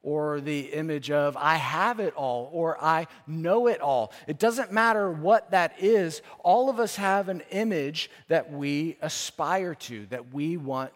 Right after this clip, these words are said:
to imitate. But if we aspire to those particular images, uh, we'll always fall short.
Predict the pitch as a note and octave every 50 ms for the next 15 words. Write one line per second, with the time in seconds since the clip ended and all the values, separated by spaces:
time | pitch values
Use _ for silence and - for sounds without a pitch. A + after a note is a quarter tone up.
0 | _ - - C3 B2+ B2+ B2 A#2+ - - E3 G3 G#3 G3+ - - B2+ G2 E2+ _
1 | - - - - - - D#3+ E3 - G3 G#3 - - E3+ F3+ G3 F#3+ G3 G3+ F#3+
2 | F#3+ F3 - - D#3+ D#3 - - - - F3+ F3 G3 A3+ A3 G#3 F#3 E3+ - -
3 | - F#3+ F#3 D#3 C3+ B2 C3 E3 F#3 A3+ A#3+ A#3 A#3 G3+ - - - _ - F#3
4 | E3 - - F3+ E3 - E3+ D3+ C#3+ C#3 C3 C3 - - - F3 G3+ G#3+ F#3 C3+
5 | G#2+ A2+ G#2+ A2+ D#3 F3 - - _ - - - - _ _ - - D3 C3 D3+
6 | D3+ G3+ G#3 - - - D3+ D#3+ F#3 G3+ E3+ D#3+ D#3+ D#3+ - - - F3+ F3 F3
7 | - - A3 - - - -